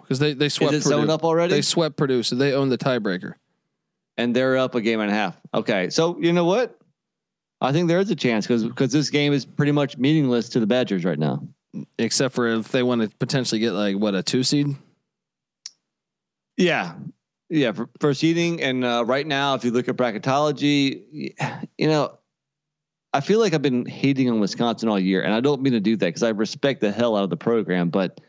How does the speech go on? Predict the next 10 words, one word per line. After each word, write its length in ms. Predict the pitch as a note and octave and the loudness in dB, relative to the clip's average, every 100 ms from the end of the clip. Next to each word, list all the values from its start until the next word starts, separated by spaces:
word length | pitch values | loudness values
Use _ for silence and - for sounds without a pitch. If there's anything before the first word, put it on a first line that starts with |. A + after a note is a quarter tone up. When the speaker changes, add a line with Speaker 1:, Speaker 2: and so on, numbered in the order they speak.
| _ _ _ | _ _ _
Speaker 2:
a 100 | G2+ | -4
two 360 | F#2+ - C#3 F3 | -2 0 2 2
seed? 480 | - A3+ B3+ E4+ - - _ - - - - | 2 2 2 0 -4 -18 _ -20 -20 -10 -6
Speaker 1:
<laughs> 1200 | G3 - - - - - - - - _ _ - | -4 -4 -6 -8 -8 -20 -20 -20 -20 _ _ -4
Talk 160 | F#3+ G#3 | 0 2
about 160 | A3+ | 2
a 40 | G#3 | 2
live 380 | G3+ A#3 B3 | 2 2 0
fifteen 520 | - A#3 - A3 A#3 C4 | 0 -2 0 0 2 2
seed? 440 | D4+ D4 D#4+ D4 | 2 2 2 0